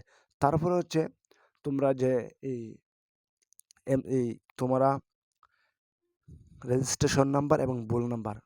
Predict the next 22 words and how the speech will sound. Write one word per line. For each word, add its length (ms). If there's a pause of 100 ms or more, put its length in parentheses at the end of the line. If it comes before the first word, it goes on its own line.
(500)
রে-, 160 (160)
রেজিস্ট্রেশন 560
নাম্বার 220 (140)
এবং 220 (340)
রোল 240
নাম্বার। 300 (880)
তোমরা 220
এই 200
জিনিসটা 300
কিন্তু 220
অনেকেই 260
ভুল 220
করো, 240 (400)
যার 300
কারণে 320 (760)
পরীক্ষায় 500
কিন্তু 200 (160)
ফেল 200
আসে। 260 (320)
আমি 180
কিন্তু 280 (140)
already 340